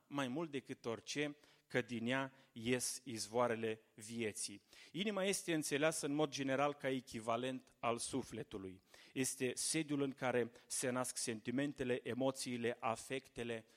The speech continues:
Spune frumos un om de cultură: "Organul acela cu care ne pasă." Mâna este organul acela cu care apucăm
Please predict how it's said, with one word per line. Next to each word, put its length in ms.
Spune 340
frumos 560
un 160
om 120
de 100
cultură: 600
"Organul 720
acela 560
cu 260
care 360
ne 280
pasă." 720
Mâna 260
este 240
organul 360
acela 280
cu 60
care 180
apucăm 580